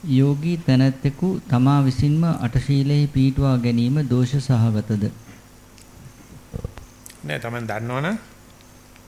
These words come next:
Speaker 2: මේ සිල්පති කියන්නේ මොනවද කියලා, දෙවැන්නේක් අවශ්‍ය කරන්නේ. අදිෂ්ඨාන සීලය කියලා එකට කියන්නේ තමන්ට අදිෂ්ඨාන කරගත හැකි.
Speaker 1: ගරු ස්වාමින් වහන්සේ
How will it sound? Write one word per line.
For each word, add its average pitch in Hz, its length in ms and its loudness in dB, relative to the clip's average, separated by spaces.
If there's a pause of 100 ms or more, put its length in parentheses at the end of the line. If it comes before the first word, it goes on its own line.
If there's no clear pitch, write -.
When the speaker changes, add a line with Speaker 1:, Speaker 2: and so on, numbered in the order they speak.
(920)
Speaker 2:
මේ 113 240 -8
සිල්පති 127 400 -6
කියන්නේ 120 240 -6
මොනවද 120 320 -6
කියලා, 170 280 -6 (760)
දෙවැන්නේක් 151 460 -2
අවශ්‍ය 135 280 -6
කරන්නේ. 117 340 -6
අදිෂ්ඨාන 131 520 -6
සීලය 127 300 -6
කියලා 110 220 -8
එකට 107 180 -12
කියන්නේ 110 460 -8 (340)
තමන්ට 143 340 -6
අදිෂ්ඨාන 92 440 -6
කරගත - 340 -14
හැකි. - 260 -18 (3000)
Speaker 1:
ගරු 131 240 -2
ස්වාමින් 120 440 4
වහන්සේ 110 500 2